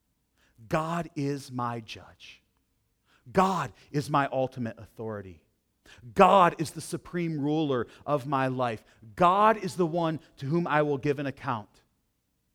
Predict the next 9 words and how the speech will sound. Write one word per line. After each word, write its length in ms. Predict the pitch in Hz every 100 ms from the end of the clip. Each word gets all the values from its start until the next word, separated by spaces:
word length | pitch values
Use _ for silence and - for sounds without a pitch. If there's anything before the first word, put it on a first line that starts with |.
| _ -
See, 160 | 165
Daniel 380 | 143 160 214 220
feared 420 | - 180 165 135
God. 320 | 123 107 90 - _ _ _ _ _ _ _ -
And 100 | 127
because 260 | 135 185
he 100 | 196
feared 320 | 180 185 175 -
God, 320 | 160 151